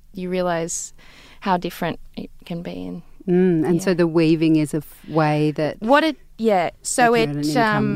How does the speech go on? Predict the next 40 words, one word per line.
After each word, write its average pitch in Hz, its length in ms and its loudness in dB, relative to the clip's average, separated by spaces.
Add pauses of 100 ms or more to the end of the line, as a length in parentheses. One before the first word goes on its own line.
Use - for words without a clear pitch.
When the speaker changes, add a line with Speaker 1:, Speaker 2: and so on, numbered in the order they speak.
Speaker 1:
um, - 60 -14 (500)
it, 240 140 -2 (120)
it 240 100 -2
gives 269 200 -2
them 285 160 4
an 220 80 2
income 202 480 -2
which - 180 -8
is - 320 -6
a 208 80 0
lot 208 240 0
more 196 220 -2
than 185 160 -4
they'd 180 160 -6
be 180 120 -6
getting 165 360 -6
if - 160 -14
they 165 160 -2
were 165 100 -2
doing, 165 560 -6 (520)
you 185 120 -2
know, 160 300 -4
physical 175 600 -6
labour. 165 600 -2 (580)
Um, 160 540 -2 (160)
and 185 160 2
it, 180 140 0 (180)
they 196 120 4
can 202 200 -2
do 196 160 2
it 185 80 6
around 165 420 0
their 151 140 -6
schooling. 165 580 -6 (420)
Speaker 2:
Mm. 165 220 2
Speaker 1:
So 185 220 4
they 180 140 2
can, 165 380 -8
you 226 100 -2
know, 175 260 -2